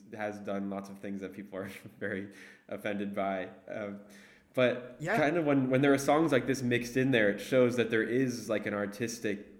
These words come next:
Speaker 1: there's some artistic bone in his body, you know, like, there's a, a lot of it, but it just gets lost a lot of the time. But kind of this kind of recenters you and be like, "Okay, that there is, you know, he's still got a heart."
Speaker 2: Yeah, no, I mean, he's, he's a fountain of rage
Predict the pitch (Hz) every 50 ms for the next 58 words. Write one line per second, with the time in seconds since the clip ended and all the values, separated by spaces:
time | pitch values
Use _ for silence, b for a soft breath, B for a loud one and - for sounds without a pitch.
0 | - _ _ - 120 110 107 107 - 143 156 156 156 135 123 135 127 - 120 -
1 | 117 113 110 110 110 101 101 101 107 107 107 107 104 92 98 104 117 117 113 117
2 | 131 127 135 120 B B B B B - 120 135 147 156 165 156 - 123 117 -
3 | 120 120 120 120 123 - - 117 - 113 107 107 113 123 123 123 - - 104 101
4 | 98 101 98 95 - 98 92 90 92 82 95 - 117 107 95 - - - - -
5 | _ - - - 135 127 117 113 117 117 117 - - - - 120 113 107 101 117
6 | 120 117 - 120 107 110 113 107 101 101 98 95 92 92 101 101 95 - 113 -
7 | - 110 92 95 101 104 101 104 123 123 127 127 123 123 123 - - 123 120 107
8 | 98 107 104 - - 135 120 110 98 92 - 101 95 87 - 294 349 349 311 220
9 | 175 180 233 262 262 208 170 180 180 220 220 226 220 208 175 - - 226 226 233
10 | 240 240 - - - - 156 147 202 214 214 196 165 143 - 190 220 277 320 -
11 | 240 214 190 170 160 165 - 165 165 143 147 160 151 208 269 247 151 131 151 -
12 | - - - - -